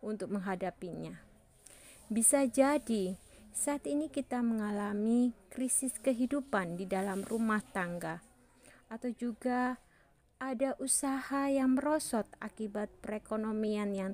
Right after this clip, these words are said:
tidak baik. Ada pula mungkin saat ini kita sedang berduka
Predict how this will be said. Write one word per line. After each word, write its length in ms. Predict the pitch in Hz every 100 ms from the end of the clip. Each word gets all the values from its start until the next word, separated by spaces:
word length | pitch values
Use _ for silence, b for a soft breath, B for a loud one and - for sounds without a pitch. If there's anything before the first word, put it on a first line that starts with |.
| -
tidak 320 | 214 190 175 175
baik. 320 | 175 180 - _ _ _ _ b b b b -
Ada 240 | 262 277
pula 320 | 294 294 294
mungkin 320 | 285 277 277
saat 320 | 262 262 240 -
ini 240 | 226 226
kita 320 | 233 220 220
sedang 320 | - 226 226
berduka 800 | 226 202 - 240 247 - 214 185